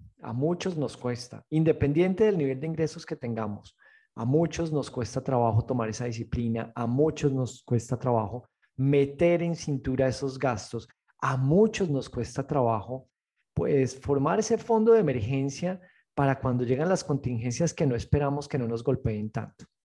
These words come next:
Y hablando de ese fondo de emergencia, les recordamos de nuestra sorpresa de aniversario. Recuerden que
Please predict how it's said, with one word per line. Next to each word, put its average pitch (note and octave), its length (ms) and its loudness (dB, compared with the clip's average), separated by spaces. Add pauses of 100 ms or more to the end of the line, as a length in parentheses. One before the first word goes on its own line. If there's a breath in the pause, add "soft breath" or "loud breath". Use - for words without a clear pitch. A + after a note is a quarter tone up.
(440)
Y C#3 60 6
hablando D3+ 320 6
de G#3 80 8
ese G#3 120 2
fondo G3+ 280 2
de G3+ 60 2
emergencia, E3+ 600 -4 (400)
les C3 160 0
recordamos B2+ 600 0
de E3+ 200 2
nuestra F#3 600 2
sorpresa A#2+ 840 -2 (340)
de C3 340 2
aniversario. B2+ 840 -2 (240 soft breath)
Recuerden D3+ 580 2
que E3 440 2